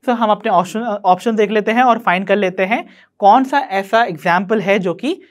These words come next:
स्टोलन को पोजेस करता है। So our options are option A mint, option B pistia, option C chrysanthemum या option D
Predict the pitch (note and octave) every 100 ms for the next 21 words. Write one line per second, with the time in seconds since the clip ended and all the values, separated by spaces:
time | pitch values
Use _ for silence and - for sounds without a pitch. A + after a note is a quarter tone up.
0 | _ - - B3+ C4 C4+ C4 - E3 D#3+
1 | - D3+ D3+ D3 - _ _ - A3 G3+
2 | A3 A3+ B3+ A#3+ A#3 G#3+ F3 F3 F3 F#3+
3 | F#3+ E3+ D#3 E3 B3 C#4 - _ - F3+
4 | F#3 G#3 G3 F3+ E3 A#3 B3 A#3+ A3+ A#3+
5 | A#3+ - E3 - E3+ E3+ D#3+ E3+ F#3+ A#3
6 | B3+ A3+ A3+ G#3+ F#3+ C#3+ D3+ - D#3+ G#3+